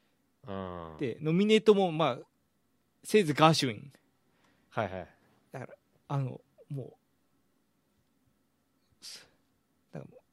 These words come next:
Speaker 2: そこより前のはもう、なんか、前は前でいいけども、そっから先のとこにもいい音楽がいっぱいありますよってことを
Speaker 1: うん。
Speaker 2: 言ってい-、言っていく活動をしていきたいね。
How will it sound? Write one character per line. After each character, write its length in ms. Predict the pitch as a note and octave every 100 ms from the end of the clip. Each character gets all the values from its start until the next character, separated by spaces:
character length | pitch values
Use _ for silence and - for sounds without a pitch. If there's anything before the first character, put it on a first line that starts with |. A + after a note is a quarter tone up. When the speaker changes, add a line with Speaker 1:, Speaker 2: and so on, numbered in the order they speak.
| -
Speaker 2:
そ 160 | -
こ 180 | _ A3+
よ 80 | B3+
り 140 | F#3 -
前 380 | - G3 F#3+ D3
の 160 | C#3 G#2+
は 60 |
も 280 | B2 C#3+ - _ _ _ _ _ -
う、 40 |
な 60 | C#3
ん 20 |
か、 260 | A#2 - - _ _ _ _ _ _ _ _ _ _ _ _ - -
前 260 | D#3+ G3+
は 80 | G#3+
前 260 | C#3 E3 G3
で 300 | C#3 G2+ - _ _ _ _ _ _
い 120 | D#3+
い 40 | D3+
け 100 | B2+
ど 80 | G#2+
も、 180 | - - _
そ 180 | - D3
っ 20 |
か 160 | - G3
ら 120 | F#3
先 300 | - D3 G3
の 240 | G3 - - _ _ -
と 100 | F3
こ 100 | E3
に 60 |
も 60 | A#2+
い 140 | D3+
い 80 | E3
音 120 | C3+
楽 140 | B2 A2+
が 60 |
い 40 | A2
っ 20 |
ぱ 160 | -
い 80 | D#3+
あ 40 | C#3+
り 100 | D3+
ま 100 | D#3
す 100 | C#3+
よ 60 |
っ 20 |
て 120 | B2+ -
こ 80 |
と 80 | -
を 160 | - - _ _ _ _ _ _ _ -
Speaker 1:
う 60 |
ん。 140 | A#2 G#2+
Speaker 2:
言 80 | G#2
っ 40 |
て 100 | C#3+
い-、 180 | C3 - _ _ -
言 80 |
っ 40 | -
て 120 | -
い 40 | F3+
く 60 |
活 280 | - E3+ -
動 160 | D#3+ D3+
を 80 |
し 100 | -
て 80 | -
い 40 | D3+
き 60 |
た 100 | D#3+
い 60 | A2+
ね。 300 | F#2+ A2